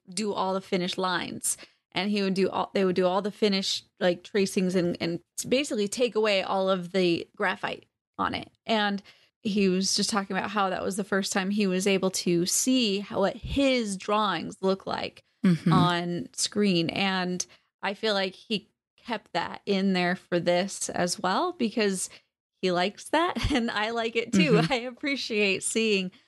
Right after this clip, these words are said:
Speaker 1: all of those extra details, and some of them aren't even, um, integral to the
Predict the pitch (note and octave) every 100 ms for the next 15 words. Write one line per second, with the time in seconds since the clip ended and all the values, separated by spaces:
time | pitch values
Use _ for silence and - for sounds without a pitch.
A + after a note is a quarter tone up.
0 | _ _ G#3 G#3 A3 G#3+ G#3 G3 F#3 -
1 | - F#3+ - - G#3 G3 F#3+ G#3 F#3+ G3+
2 | G3+ A#3 A#3+ C4+ B3+ G#3 G3 G3+ G#3 G#3
3 | F#3+ F#3 F#3 _ _ _ _ - F#3+ F#3
4 | F3+ F3+ F3+ - _ _ _ _ A3 A3+
5 | G#3+ G3 F#3+ - A3 G3+ F3 F#3 F3